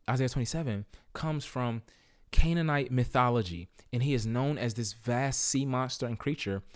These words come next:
that represents evil and chaos. So, so what, so what Isaiah is gonna do, he's gonna use cultural terms to speak of real spiritual realities, right? So here in this context, there's a contrast, because before, God will bring judgment on physical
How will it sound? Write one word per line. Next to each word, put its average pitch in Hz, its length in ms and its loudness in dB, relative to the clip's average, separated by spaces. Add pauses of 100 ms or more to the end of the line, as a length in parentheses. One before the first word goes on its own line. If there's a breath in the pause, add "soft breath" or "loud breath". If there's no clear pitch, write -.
that 113 220 2
represents 139 720 2
evil 131 260 4
and 110 100 0
chaos. 90 600 -2
So, 160 240 6
so 165 160 4
what, 147 160 4
so - 160 2
what 139 100 6
Isaiah 185 320 4
is 147 220 -4
gonna 120 120 0
do, 147 220 2 (180 loud breath)
he's 170 200 0
gonna 160 160 2
use 139 680 2
cultural 185 680 4
terms 123 640 4 (220 loud breath)
to 156 100 0
speak - 300 2
of 123 180 4
real 123 600 8
spiritual 123 600 2
realities, 107 560 2 (320 soft breath)
right? 139 220 6 (240 loud breath)
So 165 140 4
here 226 200 4
in 196 80 4
this 147 140 2
context, 202 600 0 (320 soft breath)
there's 165 200 4
a 147 60 -2
contrast, 131 640 0 (220 soft breath)
because 147 220 4
before, 147 440 2
God 170 220 8
will 151 80 6
bring 147 200 2
judgment 165 380 4
on 156 120 2
physical - 680 4